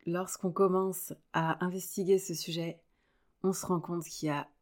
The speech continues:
énormément de bagages culturels, sociétal, religieux, qui viennent s'entremêler et qui finalement, avec le temps, ont fait que la femme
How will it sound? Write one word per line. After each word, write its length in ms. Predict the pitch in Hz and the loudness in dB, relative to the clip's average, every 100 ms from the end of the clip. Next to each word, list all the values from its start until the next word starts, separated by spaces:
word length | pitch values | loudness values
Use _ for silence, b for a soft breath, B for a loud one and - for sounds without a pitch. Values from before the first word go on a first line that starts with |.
| _ | _
énormément 1120 | 190 190 180 175 170 175 170 165 156 151 156 | 6 8 8 4 2 2 0 -2 -2 -2 -2
de 120 | 151 | -4
bagages 640 | 143 151 156 156 151 147 - | 0 2 4 4 2 -2 -10
culturels, 840 | - 190 - - 175 165 165 160 b b b | -10 -10 -4 0 2 2 2 -4 b b b
sociétal, 1000 | - - 208 - 190 180 185 165 160 160 b b b | -8 -2 -2 4 4 4 0 0 -2 -4 b b b
religieux, 760 | 156 190 202 196 165 165 160 b b b b b | 2 6 6 4 0 -2 -4 b b b b b
qui 200 | - 180 | -12 -2
viennent 380 | 180 185 190 185 | 4 6 6 4
s'entremêler 960 | - - 214 196 - 185 170 160 156 - _ _ _ _ | 0 -2 0 0 0 0 0 -2 -4 -10 _ _ _ _
et 100 | 180 | -2
qui 280 | 175 - 202 | -2 -2 -4
finalement, 600 | - 247 226 185 180 185 | 0 4 6 6 4 0
avec 320 | - 180 196 190 | -2 0 0 0
le 80 | 175 | -4
temps, 260 | 165 165 | -4 -6
ont 120 | - 165 | -4 -2
fait 160 | 208 | 0
que 100 | 202 | 0
la 180 | 160 151 | -2 -4
femme 440 | 151 - 180 190 | -4 -2 -2 -4